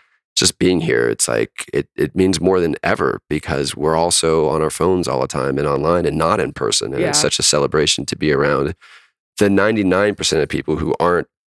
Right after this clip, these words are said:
Speaker 1: touching the small of your back. And
Speaker 2: Yeah.
Speaker 1: unfortunately, we, we just need to find a way to, to get those bad apples out.
Speaker 2: Yeah, yeah. It's happening. I think they're slowly getting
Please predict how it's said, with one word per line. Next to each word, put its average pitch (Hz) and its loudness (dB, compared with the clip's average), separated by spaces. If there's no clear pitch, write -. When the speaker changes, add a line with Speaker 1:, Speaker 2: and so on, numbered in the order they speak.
Speaker 1:
touching 78 0
the 67 0
small 65 0
of - -4
your 69 0
back. 58 -4
And 57 -2
Speaker 2:
Yeah. 50 -6
Speaker 1:
unfortunately, 69 2
we, 71 0
we 78 0
just 78 2
need 78 2
to 76 2
find 76 2
a 67 4
way 73 2
to, 69 0
to - -6
get - -2
those - -2
bad 67 -4
apples - -4
out. - -4
Speaker 2:
Yeah, 202 0
yeah. - -2
It's 247 0
happening. 180 -2
I 170 -4
think 214 -6
they're 190 -6
slowly 170 -2
getting 160 -4